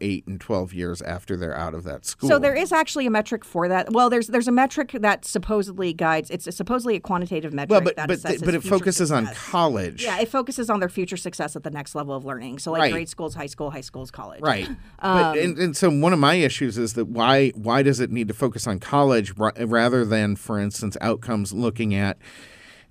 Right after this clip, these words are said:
Speaker 1: how many of their students compared to the local population are on government assistance eight years out of school?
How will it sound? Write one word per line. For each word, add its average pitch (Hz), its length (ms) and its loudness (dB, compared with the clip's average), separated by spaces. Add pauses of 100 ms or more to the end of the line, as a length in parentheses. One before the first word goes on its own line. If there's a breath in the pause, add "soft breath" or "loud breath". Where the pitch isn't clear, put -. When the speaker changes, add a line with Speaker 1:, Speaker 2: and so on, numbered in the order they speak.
(140)
Speaker 1:
how 147 140 -2
many 123 300 2
of 110 140 -2
their 107 180 2
students 104 440 -2
compared 107 360 -2
to 107 60 -2
the 95 60 -2
local 98 360 -2
population 95 640 -2
are 92 140 -2
on 92 100 -2
government 90 400 -4
assistance 90 500 -6
eight 92 200 -6
years 85 240 -6
out 82 160 -4
of 78 40 -10
school? - 380 -8